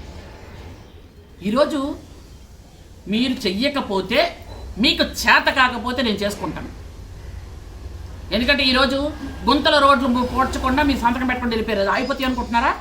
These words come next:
కలెక్టర్ దగ్గర స్పెషల్ గ్రాంట్ తీసుకొచ్చి ఈరోజు ఈ గుంటలు పూర్తించి ఏర్పాటు చేస్తున్నాం.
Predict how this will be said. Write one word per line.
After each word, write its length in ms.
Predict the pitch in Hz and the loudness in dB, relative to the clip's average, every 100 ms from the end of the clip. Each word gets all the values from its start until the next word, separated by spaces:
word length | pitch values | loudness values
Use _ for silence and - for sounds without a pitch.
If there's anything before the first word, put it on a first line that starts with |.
| - - - - - - - - - - - | -10 -18 -18 -18 -18 -16 -16 -14 -12 -12 0
కలెక్టర్ 280 | 240 262 285 | 2 2 4
దగ్గర 200 | 269 262 | 2 2
స్పెషల్ 380 | 262 262 254 294 | 0 0 2 4
గ్రాంట్ 220 | 269 269 | 6 4
తీసుకొచ్చి 420 | 269 247 294 285 | 0 4 4 4
ఈరోజు 360 | 254 294 311 269 | 4 6 6 0
ఈ 100 | 226 | 0
గుంటలు 320 | 214 240 240 | 0 0 -2
పూర్తించి 640 | - 240 233 247 226 214 214 | -6 -4 -2 -2 -2 2 2
ఏర్పాటు 340 | 208 208 - | 4 2 4
చేస్తున్నాం. 360 | 196 - 254 | 2 2 0